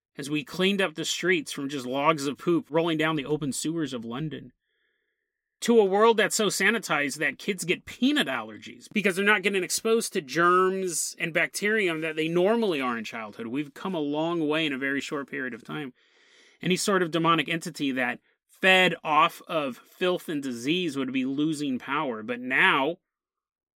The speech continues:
in the guise of a pill that makes you a better athlete, people are willingly ingesting fecal matter. This demon who had been slowly but steadily losing influence over the world is now,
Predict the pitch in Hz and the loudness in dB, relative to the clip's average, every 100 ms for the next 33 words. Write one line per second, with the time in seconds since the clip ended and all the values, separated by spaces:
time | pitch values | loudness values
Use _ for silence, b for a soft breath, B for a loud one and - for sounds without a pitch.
0 | _ _ _ - 170 139 139 151 170 156 | _ _ _ -6 -6 -2 2 6 6 4
1 | 147 123 - 190 190 170 147 156 - 147 | 0 -4 -4 -4 0 0 0 -2 -2 -4
2 | 139 131 127 165 - 135 123 117 _ _ | -2 0 2 0 -2 -4 -6 -8 _ _
3 | _ _ - 185 196 185 165 147 165 175 | _ _ -6 -4 -2 0 2 2 2 2
4 | 175 165 143 131 143 143 - 127 120 - | 0 0 0 0 -2 -2 -4 -8 -8 -6
5 | 127 - 120 117 - - - _ _ _ | -6 -6 -14 -16 -16 -18 -20 _ _ _
6 | _ _ _ _ _ _ _ _ _ _ | _ _ _ _ _ _ _ _ _ _
7 | _ _ _ _ _ 151 131 165 190 160 | _ _ _ _ _ -10 -4 -2 -2 -2
8 | 160 151 147 135 - 156 170 170 160 143 | 0 -2 -2 -6 -4 0 0 0 -2 -6
9 | - 160 165 147 131 143 165 165 156 143 | -6 -4 -2 -2 -2 -2 -2 -2 -4 -4
10 | 151 160 160 143 127 143 135 127 131 123 | -6 -6 -6 -6 -6 -6 -6 -6 -4 -4
11 | 127 b b b b b b 160 139 151 | -6 b b b b b b -4 -2 0
12 | 151 160 170 165 | 2 2 2 0